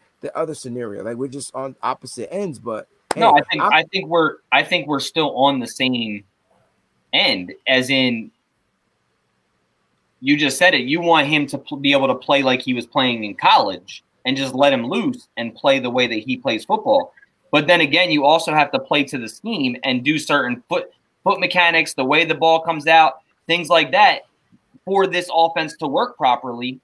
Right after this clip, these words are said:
Speaker 2: in a timing system. This is why I say that he's not ready to go out there and do it yet,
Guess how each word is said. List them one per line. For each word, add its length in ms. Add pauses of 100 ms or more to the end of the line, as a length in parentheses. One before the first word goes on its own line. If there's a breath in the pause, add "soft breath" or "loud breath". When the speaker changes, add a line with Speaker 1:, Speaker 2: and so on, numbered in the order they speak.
Speaker 2:
in 100
a 80
timing 380
system. 460
This 180
is 160
why 260
I 40
say 260
that 80
he's 340
not 400
ready 360 (500)
to 140
go 260
out 260
there 240
and 160
do 200
it 100
yet, 320